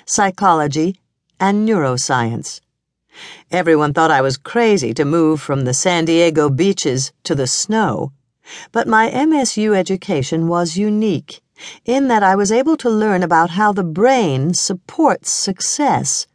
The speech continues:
in diverse performance arenas. Regardless of whether I was studying the complex decision-making processes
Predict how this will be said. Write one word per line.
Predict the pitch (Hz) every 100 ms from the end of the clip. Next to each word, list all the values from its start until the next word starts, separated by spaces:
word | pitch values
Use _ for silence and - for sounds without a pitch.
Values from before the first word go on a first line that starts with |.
| _ _ -
in | 180
diverse | 180 160 196 208 -
performance | - 226 - 185 156 147 156
arenas. | 156 156 147 139 - - _ _ _ _ _ _ _ _ - -
Regardless | 160 170 170 196 175 147 160
of | 147
whether | 160 156
I | 143
was | 147 139
studying | 160 165 139 139
the | 135
complex | 135 170 165 180 165 156 -
decision-making | - 143 - 190 175 160 151 151 147 143
processes | 160 147 - 143 139 151 175